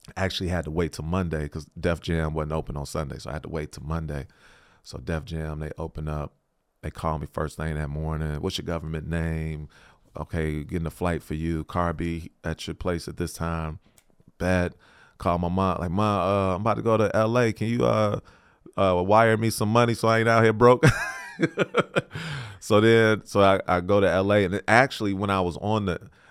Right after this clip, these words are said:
when I was on the flight, I was going over the poem. So, you know, four or five hour flight, I'm just going over it over and over again, just reading it, reading it, reading it, reading it, reading it.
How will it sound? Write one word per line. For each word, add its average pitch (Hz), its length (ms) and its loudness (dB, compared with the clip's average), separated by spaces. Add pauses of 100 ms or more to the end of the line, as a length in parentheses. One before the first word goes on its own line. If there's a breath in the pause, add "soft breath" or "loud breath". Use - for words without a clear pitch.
(400 soft breath)
when 92 160 0
I 92 100 2
was 90 140 0
on 104 260 -2
the 85 80 -2
flight, 101 500 -2 (680)
I - 80 -2
was 76 120 -2
going 92 280 0
over 87 180 -2
the 82 80 -4
poem. 92 380 -4
So, 87 140 -2
you - 100 -6
know, 95 240 -6 (260)
four 87 220 -2
or - 20 -4
five 90 300 2
hour 85 180 2
flight, 92 260 -2
I'm 80 120 -4
just 73 160 -8
going 82 200 -2
over 76 220 -4
it 50 60 -10
over 76 200 -6
and 78 120 -6
over 71 160 -6
again, 65 240 -10
just 67 160 -14
reading 78 240 -8
it, 58 80 -12
reading 73 240 -8
it, 60 40 -12
reading 73 220 -10
it, 58 80 -12
reading 80 280 -8
it, 65 40 -10
reading 73 300 -8
it. - 60 -18